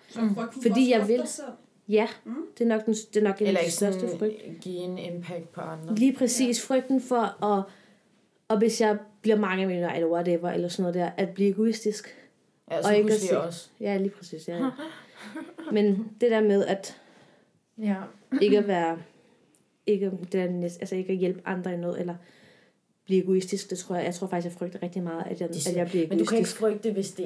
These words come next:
Speaker 2: ikke er en, altså, hvis det ikke er en
Speaker 1: Mm.
Speaker 2: mulighed.
Speaker 3: Nej.
Speaker 2: Lige præcis.
Speaker 1: Du styrer det
Speaker 2: Og det er
Speaker 1: selv.
Speaker 2: sådan,
Speaker 3: Ja.
Speaker 2: du frygter meget, min pige.
Speaker 3: Ja, det gør jeg sgu.
Speaker 2: Det skal
Speaker 3: Gud.
Speaker 1: Jeg tror, vi lever af frygt.
Speaker 3: Jeg har angst.
Speaker 2: Det gør jeg ikke.
Speaker 1: <laughs> Det gør jeg.
Speaker 2: Altså,
Speaker 3: Hvem frygter corona?
Speaker 2: jeg skal have mine børn, og jeg
Speaker 1: Ej,
Speaker 2: skal have
Speaker 1: det
Speaker 2: min kærlighed, så... Så kan jeg leve af
Speaker 1: Du,
Speaker 2: kilowatt.
Speaker 1: hvad med sådan noget med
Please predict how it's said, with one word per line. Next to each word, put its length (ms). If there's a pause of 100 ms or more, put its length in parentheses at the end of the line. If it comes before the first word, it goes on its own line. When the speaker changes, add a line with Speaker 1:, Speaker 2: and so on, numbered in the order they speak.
Speaker 2:
ikke 140
er 200
en, 120
altså, 240
hvis 200
det 140
ikke 200
er 60
en 100
Speaker 1:
Mm. 60
Speaker 2:
mulighed. 400 (180)
Speaker 3:
Nej. 360
Speaker 2:
Lige 140
præcis. 280
Speaker 1:
Du 80
styrer 320
det 20
Speaker 2:
Og 0
det 200
er 40
Speaker 1:
selv. 0
Speaker 2:
sådan, 280
Speaker 3:
Ja. 120
Speaker 2:
du 60
frygter 320
meget, 320 (140)
min 200
pige. 320 (160)
Speaker 3:
Ja, 220
det 100
gør 100
jeg 160
sgu. 140
Speaker 2:
Det 80
skal 240
Speaker 3:
Gud. 80
Speaker 1:
Jeg 80
tror, 220
vi 120
lever 340
af 80 (120)
frygt. 160 (120)
Speaker 3:
Jeg 80
har 220
angst. 380
Speaker 2:
Det 300
gør 80
jeg 320
ikke. 200
Speaker 1:
<laughs> 20
Det 100
gør 140
jeg. 240
Speaker 2:
Altså, 180
Speaker 3:
Hvem 200
frygter 300
corona? 380 (100)
Speaker 2:
jeg 80
skal 120
have 180
mine 120
børn, 220
og 60
jeg 40
Speaker 1:
Ej, 60
Speaker 2:
skal 160
have 120
Speaker 1:
det 80
Speaker 2:
min 80
kærlighed, 480
så... 180 (960)
Så 180
kan 80
jeg 100
leve 140
af 60
Speaker 1:
Du, 60
Speaker 2:
kilowatt. 340
Speaker 1:
hvad 180
med 100
sådan 140
noget 160
med 80